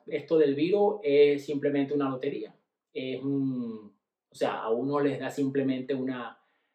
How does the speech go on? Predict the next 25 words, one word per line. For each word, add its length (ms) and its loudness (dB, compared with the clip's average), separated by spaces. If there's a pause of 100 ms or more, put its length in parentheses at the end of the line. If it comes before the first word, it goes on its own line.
(180)
una 160 -2
gripecita, 680 0
pierden 320 0
el 100 -4
oli-, 300 -2
el, 300 0
el 120 -2
olfato, 540 0
pierden 300 -4
el 120 -8
gusto, 340 -2
dura 220 0
cinco 300 -6
días 180 -2
y 100 -6
ya, 260 -2
y 80 -6
hay 140 -4
otros 240 -10
que 100 -12
se 140 -4
complican 540 -2
y 40 -2
lamentablemente, 760 -6
pues, 260 -4